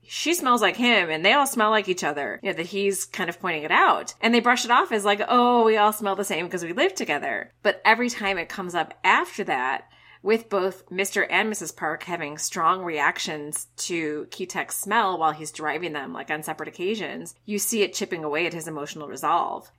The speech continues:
And then when Mister Park has to cover his nose at the end when he gets close to the housekeeper's husband's dead body, part of the carnage, because he smells of poverty too.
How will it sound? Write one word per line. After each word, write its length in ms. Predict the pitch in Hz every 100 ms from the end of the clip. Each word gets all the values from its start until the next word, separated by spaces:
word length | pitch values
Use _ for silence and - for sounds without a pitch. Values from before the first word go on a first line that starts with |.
| _
And 200 | 165 156
then 440 | 156 175 190 202 -
when 240 | 185 170
Mister 280 | 165 175 196
Park 500 | - 175 160 - - - _ _
has 240 | - 185 180
to 100 | 180
cover 360 | - 175 196
his 200 | 208 214
nose 720 | 202 190 180 139 143 220 - - -
at 100 | 170
the 180 | 170 -
end 460 | 170 135 151 202 214 -
when 100 | 190
he 80 |
gets 380 | 175 170 160 - - _
close 380 | - - 196 202
to 120 | -
the 100 | 175
housekeeper's 800 | 170 180 185 - 180 185 180 180 -
husband's 720 | - 202 165 156 151 147 151 - -
dead 220 | 160 160
body, 260 | 147 135 151
part 220 | - 143
of 80 | 160
the 40 |
carnage, 480 | 208 175 143 165 - - _
because 320 | 185 175 165
he 360 | - - 214 240
smells 400 | 247 196 160 160
of 80 | 156
poverty 360 | 170 160 151
too. 460 | 151 196 190 143 151